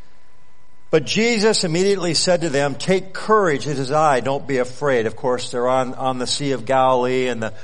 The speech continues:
the wind and the waves have come up. And the disciples look, and they,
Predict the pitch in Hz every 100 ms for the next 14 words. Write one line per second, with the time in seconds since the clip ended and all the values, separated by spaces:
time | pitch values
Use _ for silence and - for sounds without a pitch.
0 | - - 127 120 127 139 139 139 131 127
1 | 131 131 135 147 - 131 120 131 135 -
2 | - - - - - - - - - -
3 | - - - - - - - - - -
4 | - - - - 120 113 113 147 147 139
5 | 104 113 131 139 131 127 110 104